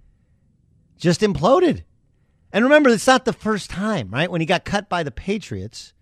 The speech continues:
because every day was a new off-the-field issue with Antonio Brown, he went after the owner and Robert Kraft and what Robert Kraft had going on in the massage parlor, right? Like, dude, what are you doing?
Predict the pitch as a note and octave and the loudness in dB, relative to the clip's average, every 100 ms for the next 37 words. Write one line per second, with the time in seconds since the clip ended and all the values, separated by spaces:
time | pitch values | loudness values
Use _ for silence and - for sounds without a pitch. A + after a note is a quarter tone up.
0 | _ _ _ _ _ _ - C3+ D#3+ C#3 | _ _ _ _ _ _ -10 0 2 2
1 | - - E3+ F3+ D#3 D#3 D#3+ C3+ B2 G2+ | -2 -4 -2 0 2 4 4 2 0 0
2 | A#2+ C3+ D3 C#3 C3 G#2+ _ _ _ - | 0 2 2 0 -4 -8 _ _ _ -2
3 | C#3 - D#3 C#3+ C#3+ C3+ D3+ B2 C3 A#2 | 0 0 -4 0 0 0 -4 -2 0 0
4 | A2+ A2 B2+ A2+ C3 B2+ B2 A#2 D#3 D3 | 0 -4 -6 -6 -4 -2 -2 -2 0 0
5 | A2+ A#2+ A#2 _ _ _ _ - D#3 E3+ | 0 -4 -8 _ _ _ _ -2 2 4
6 | F3+ - - G#2+ D#3+ F3 F#3 - G3+ F#3+ | 2 -6 -12 0 4 4 4 2 0 2
7 | G3 A3+ B3 D#3+ C#3 D#3 F3 F#3+ - G3+ | 4 6 4 4 2 4 2 2 2 2
8 | B3+ F3+ - - C3 C#3+ C#3+ C3 - _ | 4 2 -2 -6 -2 0 -2 -4 -10 _
9 | - D#3 E3+ G3 G3+ F#3 G3+ G3 F#3+ E3 | -4 -2 2 2 2 2 2 2 2 0
10 | C#3 D#3+ D#3+ E3+ F#3 G3 G3 - G3+ B3+ | 2 2 4 4 2 0 -4 -2 -2 0
11 | B3 - C#3+ A#2 F2+ D#2 - C3+ G3 D#3+ | -2 -2 -2 -2 -6 -16 -8 -4 -4 -2
12 | C3 A#2+ - - D4+ F4+ D#4+ D3+ G#3+ C4 | -4 -6 -18 -6 -2 2 2 2 0 -2
13 | B3 B3 A#3+ C#4+ E4+ E4+ E3+ G2+ | -4 -6 -10 -6 -2 0 0 -2